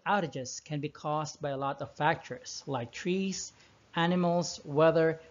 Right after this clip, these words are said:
accidents, et cetera. Therefore, it's hard to predict when they will happen. While we can perform mitigating measures to avoid them, we can't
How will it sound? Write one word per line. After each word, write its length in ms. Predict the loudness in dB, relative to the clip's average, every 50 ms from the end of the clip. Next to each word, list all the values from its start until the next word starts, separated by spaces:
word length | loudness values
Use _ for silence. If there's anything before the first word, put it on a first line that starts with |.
| -16 -4 2
accidents, 580 | 2 2 2 2 -2 0 0 0 0 -2 -4 -8 -10
et 80 | -8 -4
cetera. 360 | -4 -4 -4 -4 -8 -8 -10 -10 -20 -20 -20 -20 _ _ _ -20 -20 -20 _ _ _ -2
Therefore, 500 | 6 8 8 8 6 6 6 6 6 6 6
it's 220 | 2 -4 -4 -6
hard 420 | -10 -4 0 4 4 4 4 2 -2
to 100 | -8 -4
predict 500 | -4 -4 -2 0 -2 -2 -2 -8 -20 -20 _ -4
when 220 | 0 2 4 4
they 80 | 4 4
will 120 | 4 4
happen. 420 | 2 2 -2 -4 -4 -4 -6 -8 -8 -10 _ -20 _ _ _ _ _ _ _ _ -20 -20 -20 -20 _ -4
While 160 | 0 0 2
we 100 | 2 2
can 200 | 6 8 6 8
perform 420 | 8 4 0 0 2 2 4 4 4
mitigating 500 | 2 0 -2 -2 2 4 6 8 8 6
measures 440 | 6 6 2 0 -2 -4 -4 -6 -8
to 160 | -8 -6 -4
avoid 340 | -4 0 2 2 2 2 2
them, 240 | 0 -2 -2 -4 -8 -12 -20 -20 -20 -20 _ _ -16 -8
we 160 | -2 -2 -2
can't 480 | -2 -2 0 2 4 6 6 4 2 0